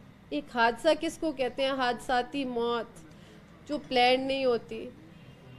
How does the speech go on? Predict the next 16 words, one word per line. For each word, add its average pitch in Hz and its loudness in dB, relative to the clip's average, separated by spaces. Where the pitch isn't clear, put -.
हमारा 262 6
जो 294 2
guard 240 4
है, 285 8
वो 302 0
पुलिस 302 2
का 277 4
guard 190 -2
है, - -12
उसको 403 4
हल्फन 370 4
पूछें 294 0
कि 277 -2
क्या 233 2
situation 220 -6
थी। - -16